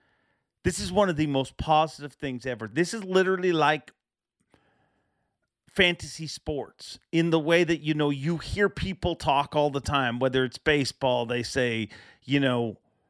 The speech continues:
"How would Babe Ruth do today? How, how was he as good as the players of today?"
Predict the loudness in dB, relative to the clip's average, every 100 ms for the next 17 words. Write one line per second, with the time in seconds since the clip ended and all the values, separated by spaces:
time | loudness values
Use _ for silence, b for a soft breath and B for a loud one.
0 | _ _ -4 0 0 2 2 2 0 0
1 | 0 -4 -6 -4 -4 -4 0 0 -2 -8
2 | -2 0 0 -4 -2 0 0 -4 _ _
3 | _ _ _ _ _ _ _ _ _ 4
4 | 4 4 0 -2 4 2 2 -12 -4 0
5 | 0 0 -6 -6 -2 4 4 4